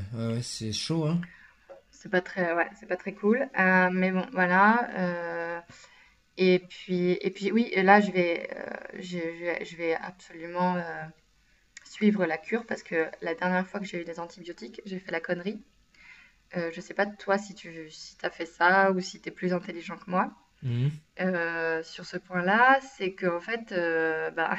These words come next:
Speaker 2: <laughs> les antibiotiques, euh, même quand ça, tu vois, quand ça fonctionne, euh,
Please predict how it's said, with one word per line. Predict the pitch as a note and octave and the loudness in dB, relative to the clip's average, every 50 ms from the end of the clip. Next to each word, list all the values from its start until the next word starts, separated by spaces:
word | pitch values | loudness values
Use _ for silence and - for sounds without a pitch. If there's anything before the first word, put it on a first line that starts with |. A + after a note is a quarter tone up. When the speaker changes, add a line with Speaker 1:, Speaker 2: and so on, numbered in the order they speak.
| - - | 0 2
Speaker 2:
<laughs> | G#3 G#3 G#3 - - - - - - - - - - | 2 2 2 0 -10 -16 -14 -10 -10 -10 -8 -2 4
les | G#3+ G#3 G3+ | 4 6 8
antibiotiques, | G#3+ G#3 G#3 G#3 G3+ F#3 F#3 F#3 F#3 - D#4 F#4 F#4+ - - - _ _ _ _ _ _ _ _ _ _ _ - | 8 8 8 6 4 4 4 2 2 2 2 0 0 0 -12 -20 _ _ _ _ _ _ _ _ _ _ _ 0
euh, | - F3+ F3 E3+ E3+ E3+ E3 E3 E3 E3+ E3+ F3 - _ _ - - - _ - | 2 4 4 6 4 4 4 4 2 2 0 -6 -14 _ _ -20 -20 -20 _ -2
même | G3 G3 G#3 A#3 C4 C4 | 2 6 6 6 6 4
quand | A3+ G3+ G3+ | 0 0 0
ça, | G#3 G3+ F#3 F3+ E3+ F3 E3+ | 2 4 6 6 6 6 2
tu | - G3+ | 0 0
vois, | G3 G#3 | 0 0
quand | G#3 G3 F#3 | 0 0 -6
ça | F#3 F3+ E3 | -6 -8 -8
fonctionne, | F3 F3 E3+ - - - F#3+ F3+ F3+ E3+ E3 | -8 -10 -14 -12 -4 0 2 2 2 2 -2
euh, | D#3+ D#3 D#3 D#3 D#3 D#3 D#3 | -4 -6 -4 -4 -2 -2 -4